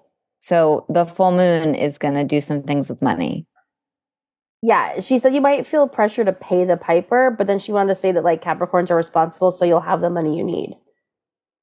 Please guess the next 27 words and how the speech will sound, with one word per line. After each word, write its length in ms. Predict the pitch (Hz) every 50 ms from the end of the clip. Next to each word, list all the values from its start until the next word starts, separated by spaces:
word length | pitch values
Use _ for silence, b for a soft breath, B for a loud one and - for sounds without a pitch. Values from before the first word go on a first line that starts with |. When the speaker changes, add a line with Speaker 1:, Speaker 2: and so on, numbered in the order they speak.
| _ _ _
Speaker 2:
So 280 | _ - - 190 190 180
it 80 | - 185
Speaker 1:
Yeah. 240 | 185 175 - - -
Speaker 2:
was, 220 | 180 190 196 190 -
like, 280 | 196 185 170 - - _
it 60 | 190
sounded 260 | - - 208 202 214
ominous 320 | 190 156 208 202 214 220 220
for 60 | -
a 40 | 226
second, 280 | 220 - 220 214 226 208
but 140 | 196 180 165
it 60 | 165
sounded 260 | - 175 165 165 156
like 380 | 151 156 160 165 - _ - _ _ _ _ _ _ _ _
you 140 | - 185 180
just 140 | 175 170 165
have 100 | - -
to 100 | - 165
deal 200 | 165 - 170 170
with 140 | 165 190 214
it. 180 | 233 233 233 - B B B B B B
And 140 | - 254 262
then 140 | 254 247 247
she 140 | - 277 233
gave 120 | 226 226
the, 100 | 214 208